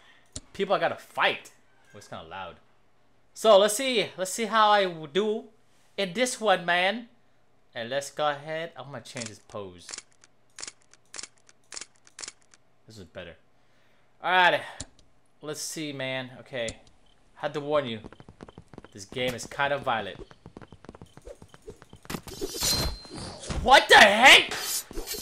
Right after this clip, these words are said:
Oh, yeah, dude. Just chopped you in half.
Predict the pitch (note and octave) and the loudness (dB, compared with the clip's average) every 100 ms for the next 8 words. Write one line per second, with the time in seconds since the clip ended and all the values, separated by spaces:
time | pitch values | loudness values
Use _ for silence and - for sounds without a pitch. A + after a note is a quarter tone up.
0 | - - - - - - - - - - | -4 -2 -2 -2 -4 -4 -4 -6 -10 -12
1 | - C#3+ D#3+ F3+ F#3 G3 G#3 G3 G3 D#3+ | -2 4 8 10 10 10 6 2 0 2
2 | C#3 A#2 C3 D3 D#3 - D3+ - F3+ E3 | 2 2 -2 -4 -4 -8 -14 -4 2 2
3 | E3 E3+ D#3 C3+ C#3+ E3 F3 C#3 - | 0 -6 -6 -8 0 4 6 4 -2